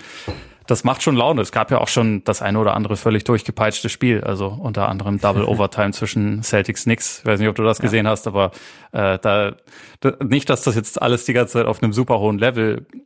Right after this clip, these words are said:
Speaker 1: stattgefunden hätte, aber ist ja im Endeffekt egal, weil es halt mega unterhaltsam direkt wieder gewesen.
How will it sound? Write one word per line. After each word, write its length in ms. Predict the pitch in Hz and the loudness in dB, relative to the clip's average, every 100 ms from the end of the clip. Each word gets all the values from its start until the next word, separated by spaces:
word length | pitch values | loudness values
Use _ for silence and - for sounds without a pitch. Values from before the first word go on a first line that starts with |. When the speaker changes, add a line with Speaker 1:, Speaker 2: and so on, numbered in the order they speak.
| - | -16
Speaker 1:
stattgefunden 540 | - 104 - - 113 104 | -2 -2 -2 -2 0 2
hätte, 200 | 107 107 | 0 2
aber 260 | 98 104 - | 2 0 -2
ist 160 | 131 | 0
ja 140 | 107 101 | 2 2
im 160 | - | 0
Endeffekt 400 | 104 - - 101 | -2 -2 -4 -2
egal, 240 | 104 101 92 | 0 2 2
weil 100 | 95 | 0
es 120 | - | 0
halt 160 | 95 | 0
mega 180 | 117 110 | 2 2
unterhaltsam 640 | 104 101 90 107 - 92 | 0 0 0 0 0 -2
direkt 260 | 95 98 - | -2 -4 -2
wieder 140 | 113 | -2
gewesen. 420 | 104 104 110 107 | 0 -2 -4 -6